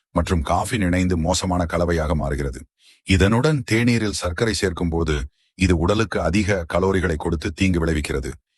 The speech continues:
டானின்கள், டேனின்ஸ், டீயில் காணப்படும் ஒரு வகை பாலிபினால்கள் ஆகும். இது செரிமான மண்டலத்தை பாதிக்கக்கூடும். இதை தொடர்ச்சியாக குடிக்கும் போது பதட்டம், வயிற்று வலி போன்ற அறிகுறிகளை ஏற்படுத்தும் என எச்சரித்திருக்கிறாங்க. ஒரு மாதத்திற்கு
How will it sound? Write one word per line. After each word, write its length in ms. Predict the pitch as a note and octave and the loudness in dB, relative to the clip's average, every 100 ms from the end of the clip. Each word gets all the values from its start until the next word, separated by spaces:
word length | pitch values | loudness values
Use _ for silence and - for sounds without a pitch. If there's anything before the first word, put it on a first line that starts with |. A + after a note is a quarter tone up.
| _ _ _ _ | _ _ _ _
டானின்கள், 680 | D#2 F#2+ B2+ D#3+ C#3 F#2 F2 G#2 _ - | 0 2 4 4 4 2 0 -2 _ -4
டேனின்ஸ், 500 | G2+ F2 F#2 D#2+ - - - _ - | 0 2 2 0 -2 -6 -14 _ -6
டீயில் 440 | D#2+ A2+ B2 A#2 G2+ | 2 4 4 2 2
காணப்படும் 500 | G2+ G2 F2 E2+ F2 - | 2 2 0 0 -2 0
ஒரு 220 | G#2 C#3+ | 2 4
வகை 240 | A2+ F#2 G2 E2+ | 2 -2 -2 0
பாலிபினால்கள் 680 | G2+ G2 F2+ D#2 D#2 D2 C#2 | 0 2 0 0 -2 -2 -2
ஆகும். 260 | C#2 C2+ - - - - | -2 -6 -10 -20 -14 0
இது 180 | F#2+ E2+ | 2 2
செரிமான 480 | - G2+ A#2 A#2 A2+ | 4 4 6 4 2
மண்டலத்தை 420 | G2+ F#2 E2 F2+ | 0 0 0 0
பாதிக்கக்கூடும். 640 | D#2 D2+ D2+ C#2+ - C2+ - _ _ - - | -2 -2 -4 -6 -8 -10 -14 _ _ -12 0
இதை 200 | G#2 G#2+ | 2 2
தொடர்ச்சியாக 720 | - G2 C3 D3+ - C#3 C3+ A#2+ | 2 4 4 2 0 2 2 0
குடிக்கும் 320 | G2 F#2 F2 | 0 0 0
போது 200 | D#2+ D#2 C2+ - _ _ - | 0 0 -2 -6 _ _ 2
பதட்டம், 500 | E2+ A2 - G#2 A2 G#2+ - - | 4 4 2 0 -2 -6 -6 0
வயிற்று 340 | G2+ A#2+ B2+ | 2 2 0
வலி 160 | G#2 G2+ | 2 0
போன்ற 260 | F2+ F2 E2 - | 0 0 0 -2
அறிகுறிகளை 600 | D#2+ G2 B2+ B2 G#2+ G2+ E2+ | 0 2 4 4 2 0 0
ஏற்படுத்தும் 520 | F#2 E2+ D#2+ D2 D2 D#2 | -2 0 -2 0 -4 -2
என 180 | E2+ D#2 | 0 0
எச்சரித்திருக்கிறாங்க. 800 | D2+ - E2+ D#2+ D2 C#2 C2 A#1+ _ _ _ - - | 0 -2 -2 -2 -2 -4 -4 -8 _ _ _ -10 2
ஒரு 180 | G#2 C3 | 6 6
மாதத்திற்கு 560 | A2+ A2+ G#2 G2 - | 6 4 2 -2 -2